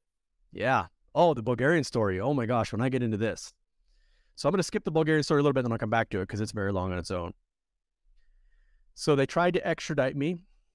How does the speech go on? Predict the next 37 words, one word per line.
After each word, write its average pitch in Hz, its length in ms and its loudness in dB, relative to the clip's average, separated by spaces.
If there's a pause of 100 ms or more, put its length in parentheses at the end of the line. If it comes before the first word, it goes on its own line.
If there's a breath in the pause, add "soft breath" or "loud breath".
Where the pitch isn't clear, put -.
(680)
Um, 123 600 0
initially, 151 600 0
I 135 200 0
did 151 260 0
decide 139 420 2
to 131 80 -4
give 131 140 2
myself 127 420 0
up, 104 220 0
not 135 200 0
because 143 340 0
of 127 40 -4
the 123 60 -2
Bulgarian 120 420 2
prison, 143 360 0
but 120 140 -2
because 117 280 -2
I'm 123 80 0
like, 120 180 0
"This 160 140 -2
is 139 80 -2
all 120 120 2
a 110 40 2
mistake. 127 480 -4 (180)
This - 160 -4
is 135 100 -2
all," 120 220 4
you 127 80 0
know, 147 80 0
even 180 220 -2
for 131 220 -2
her, 143 180 2
I'm 123 80 0
like, 117 180 -2
"There's 165 240 0
no 135 200 2
way." 110 460 0